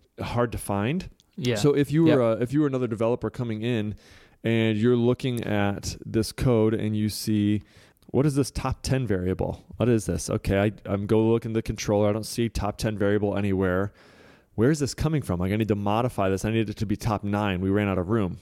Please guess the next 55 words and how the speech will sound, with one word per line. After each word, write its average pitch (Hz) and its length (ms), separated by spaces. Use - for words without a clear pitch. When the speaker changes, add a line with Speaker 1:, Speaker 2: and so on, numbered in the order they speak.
Speaker 1:
So 107 600
where 101 260
do 123 100
I 104 60
go 98 160
do 98 180
this?" - 360
Right, 113 100
so 123 80
if 113 100
you're 127 100
not 131 200
aware 131 340
of 110 80
view 101 180
composers, 95 800
you're 110 120
not 107 180
gonna 101 140
know. 104 320
And 107 140
then 107 140
secondly, 107 520
Speaker 2:
Yeah. 104 40
Speaker 1:
like, 101 240
there's, 110 260
it's 110 320
no, 135 720
no, 120 300
it's 123 160
nowhere 127 300
in 123 100
the 123 80
controller 110 460
unless 104 240
you 110 60
leave 101 120
a 92 40
comment, 104 460
or 110 200
nowhere 110 260
in 101 80
the 98 80
view 98 320
unless 101 240
you 98 80
leave 90 140
a - 40
comment 92 300
where 110 180
those 104 200
things 98 160
are 95 60
coming 95 260
from. 87 240